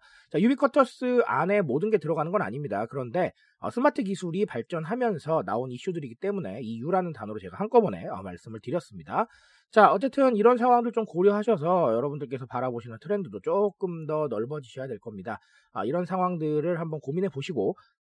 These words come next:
또 고민의 조언이 필요하다면 어디가 있겠습니까? 네, 제 책을 읽으셔도 되고 아니면 저를 부르셔도 됩니다.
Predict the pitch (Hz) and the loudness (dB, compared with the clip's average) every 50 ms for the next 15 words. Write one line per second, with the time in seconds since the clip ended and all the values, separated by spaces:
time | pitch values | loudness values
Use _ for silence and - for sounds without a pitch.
0 | _ - 269 285 277 262 - - 220 226 240 247 247 247 240 240 233 226 226 185 | _ 0 2 4 4 2 2 2 0 0 2 2 0 2 2 2 2 2 0 -2
1 | - 185 185 196 202 208 190 - 214 202 196 175 151 151 233 269 269 _ _ - | 0 2 2 4 4 2 -2 0 0 2 2 2 0 0 0 0 -4 _ _ 0
2 | 165 185 202 202 190 160 110 90 - - - 101 90 - - 73 92 156 175 _ | 2 2 4 4 4 4 2 2 -2 -12 -12 -14 -14 -14 -14 -14 -14 -16 -16 _
3 | - 101 98 - - 104 - - - 220 233 220 175 143 135 117 143 131 - - | -10 -12 -10 -10 -10 -14 -12 -6 -4 -2 -2 -2 -2 -2 -4 -6 -6 -10 -8 -8
4 | 104 170 190 165 151 151 151 - - 123 113 120 - - 147 165 - - 190 180 | -4 -4 -4 -4 -4 -8 -10 -10 -10 -10 -10 -10 -12 -12 -14 -12 -8 -6 -6 -6
5 | 127 - 90 87 - - - | -6 -8 -10 -12 -12 -16 -20